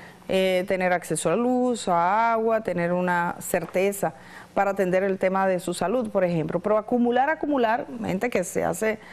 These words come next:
rico incluso a costas de otros y después usted dice, "¿Y de, y de qué vale todo eso, no? ¿De, de qué sirve?". Porque al final, como lo decía Pepe Mujica ahí, dice, "Al final es, eh, que te recuerden por lo que has aportado y has compartido".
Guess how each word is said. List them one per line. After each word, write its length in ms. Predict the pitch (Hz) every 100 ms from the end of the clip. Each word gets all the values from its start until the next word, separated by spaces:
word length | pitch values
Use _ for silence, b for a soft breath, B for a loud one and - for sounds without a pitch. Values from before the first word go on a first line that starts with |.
| B B
rico 240 | 220 247 226
incluso 320 | 196 196 233
a 60 | 226
costas 340 | 214 208 220
de 120 | 220
otros 380 | 208 208 220 214
y 60 | 196
después 380 | 180 180 190
usted 180 | 196 202
dice, 340 | 190 190 175 165 B B B B B B
"¿Y 100 | -
de, 140 | 170 170
y 160 | 185
de 100 | 170
qué 160 | 160 175
vale 240 | 202 240
todo 300 | 233 220 226
eso, 200 | 311 -
no? 180 | 190 294 - - -
¿De, 240 | 95 175
de 120 | 175
qué 160 | 175 190
sirve?". 380 | - 247 175 170
Porque 220 | 175 185
al 100 | 180
final, 420 | 202 214 294 370 - B B B B - -
como 180 | 220
lo 100 | 226
decía 260 | 226 208 269
Pepe 240 | 294 285
Mujica 460 | 277 240 240 240 214
ahí, 140 | 214
dice, 260 | 220 214 202
"Al 100 | 190
final 440 | 190 190 214 269 -
es, 400 | 214 208 208 - B B B B B
eh, 260 | - 196 190
que 80 | 196
te 120 | 202
recuerden 580 | 190 185 220 226 220 208
por 180 | 202 190
lo 100 | 185
que 100 | 190
has 140 | 185
aportado 400 | 220 214 196 202
y 60 | 196
has 120 | 190
compartido". 720 | - 185 175 175 202 175 139